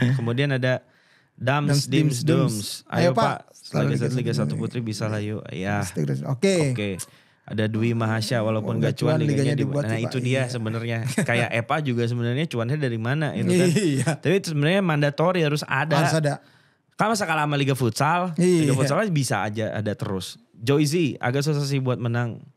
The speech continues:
Speaker 2: Liga
Speaker 1: Liga
Speaker 2: Putrinya
Speaker 1: Putrinya aja
Speaker 2: aja
Speaker 1: nggak
Speaker 2: nggak
Speaker 1: jalan.
Speaker 2: jalan. Oke,
Speaker 1: Itu dia.
Speaker 2: itu
Speaker 1: Oke.
Speaker 2: dia.
Speaker 1: Terima kasih buat Outsiders yang udah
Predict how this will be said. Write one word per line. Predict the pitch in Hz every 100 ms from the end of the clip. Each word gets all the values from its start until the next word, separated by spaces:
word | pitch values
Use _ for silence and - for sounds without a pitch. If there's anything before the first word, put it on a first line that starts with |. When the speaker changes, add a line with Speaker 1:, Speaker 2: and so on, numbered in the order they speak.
| _
Speaker 2:
Liga | - 139 139
Speaker 1:
Liga | 135 120
Speaker 2:
Putrinya |
Speaker 1:
Putrinya | - 113 113 113
aja | 120
Speaker 2:
aja | 120 127
Speaker 1:
nggak | 113
Speaker 2:
nggak | 104
Speaker 1:
jalan. | 107 104 101
Speaker 2:
jalan. | 156
Oke, | 196 247 247
Speaker 1:
Itu | 240
dia. | 101 98
Speaker 2:
itu | -
Speaker 1:
Oke. | 117 160 139
Speaker 2:
dia. | 180 185 - _ _
Speaker 1:
Terima | 123 117 120
kasih | 123 127 143 117 123
buat | - 117 123 123 123
Outsiders | - 117 120 127 131
yang | 123 117
udah | 113 117 117